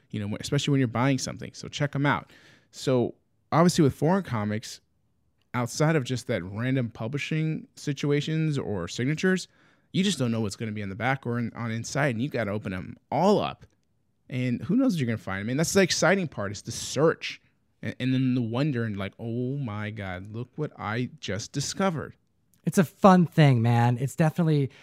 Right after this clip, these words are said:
Speaker 2: given me s-, a ton of excitement to grow my P C and also to learn about the historical record of these titles. You know, I wanna know the history behind how these came out, the publishing secrets,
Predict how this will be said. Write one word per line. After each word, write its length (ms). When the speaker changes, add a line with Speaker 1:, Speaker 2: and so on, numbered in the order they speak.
Speaker 2:
given 280
me 80
s-, 180
a 120
ton 400
of 100
excitement 800
to 140
grow 280
my 180
P 220
C 420
and 380
also 340
to 160
learn 280
about 300
the 80
historical 880
record 480
of 300
these 240
titles. 480
You 80
know, 220
I 100
wanna 320
know 160
the 80
history 520
behind 640
how 260
these 240
came 300
out, 280
the 80
publishing 560
secrets, 720